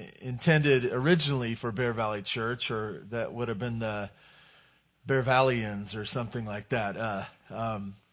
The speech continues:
but, uh, we really find our focus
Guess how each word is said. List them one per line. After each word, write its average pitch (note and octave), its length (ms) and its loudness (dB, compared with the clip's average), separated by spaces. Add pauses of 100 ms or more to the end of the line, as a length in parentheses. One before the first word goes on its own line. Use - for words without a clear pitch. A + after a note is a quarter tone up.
(120)
but, B2+ 380 4
uh, A#2+ 260 6 (1500)
we F#3+ 340 4
really G3 320 12
find E3 540 6
our C3+ 160 6
focus D3+ 760 2